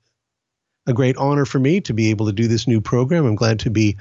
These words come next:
on Wednesdays with you and being able to share the no-nonsense Catholic, uh, view, view of things. And also to let you know that we, I have a new show coming up,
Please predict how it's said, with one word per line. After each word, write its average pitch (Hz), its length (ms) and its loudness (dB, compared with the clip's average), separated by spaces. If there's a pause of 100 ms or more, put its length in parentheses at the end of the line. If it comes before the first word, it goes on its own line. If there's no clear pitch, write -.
(260)
on 110 240 2
Wednesdays 127 580 2
with 127 240 0
you 131 260 2
and 101 160 -2
being 104 180 0
able 110 180 0
to 104 80 0
share 104 260 0
the 101 140 0
no-nonsense 107 760 0
Catholic, 107 680 -2
uh, 92 160 0 (380)
view, 117 440 2
view 120 420 4
of 104 280 0
things. 131 520 0 (540)
And 107 340 0
also 165 380 0
to 139 280 -4
let 143 180 0
you 156 80 2
know 143 140 2
that 151 120 0
we, 151 180 0
I 120 60 0
have 120 180 2
a 120 40 0
new 175 160 2
show 170 180 2
coming 110 340 -2
up, 101 220 -2